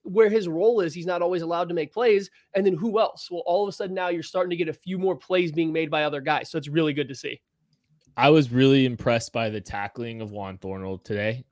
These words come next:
Speaker 2: Um, there's some more intentionality and physicality, I think, to what we've seen from him than in recent memory. So that was something that was really positive,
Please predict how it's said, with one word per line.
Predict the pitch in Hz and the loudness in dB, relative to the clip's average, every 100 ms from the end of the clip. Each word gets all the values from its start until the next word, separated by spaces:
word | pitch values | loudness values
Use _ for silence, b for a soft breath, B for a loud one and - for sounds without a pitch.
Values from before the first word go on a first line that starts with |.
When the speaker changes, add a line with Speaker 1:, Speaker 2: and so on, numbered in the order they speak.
| - | -6
Speaker 2:
Um, | 110 107 104 104 - | 0 0 0 -4 -10
there's | 123 110 95 | -6 -6 -6
some | - | -6
more | 117 117 | 0 0
intentionality | 117 117 110 - 110 107 107 | 0 -2 -4 -4 -2 0 0
and | 101 | -2
physicality, | - 101 101 - 101 107 104 | -6 -8 -6 -2 0 2 0
I | 98 | -2
think, | 107 104 | -4 -8
to | 107 | -4
what | 104 98 | -4 -4
we've | 101 | -8
seen | - 104 104 104 | -8 -10 -8 -8
from | 110 101 | -8 -6
him | 101 101 | -6 -6
than | 98 | -6
in | 95 98 | -6 -6
recent | 95 101 73 | -6 -8 -10
memory. | 90 101 104 | -6 -4 -2
So | 104 | -2
that | 95 92 | -2 -2
was | 101 | -2
something | 104 101 101 | -2 -4 -4
that | - | -4
was | 98 95 | -6 -4
really | 98 95 | -4 -2
positive, | 107 98 101 101 98 | 2 2 2 0 -2